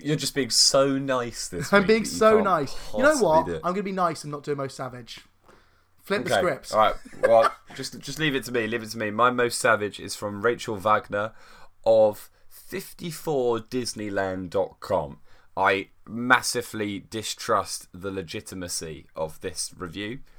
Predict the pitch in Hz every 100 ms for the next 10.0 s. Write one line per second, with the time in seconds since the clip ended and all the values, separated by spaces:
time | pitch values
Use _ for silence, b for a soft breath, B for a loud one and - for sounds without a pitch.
0 | b b b b b b b 110 107 -
1 | 160 151 - 123 107 101 - 107 123 120
2 | 117 127 139 139 131 - 117 110 - -
3 | 127 113 107 - 107 107 - 110 104 101
4 | 98 92 - 101 90 90 87 87 _ _
5 | _ _ 95 101 120 120 110 101 101 -
6 | 107 104 98 98 90 - 85 87 87 87
7 | 82 - 82 82 82 _ _ _ _ _
8 | - 107 127 139 135 123 - 127 110 90
9 | 95 95 - 98 92 85 87 85 80 82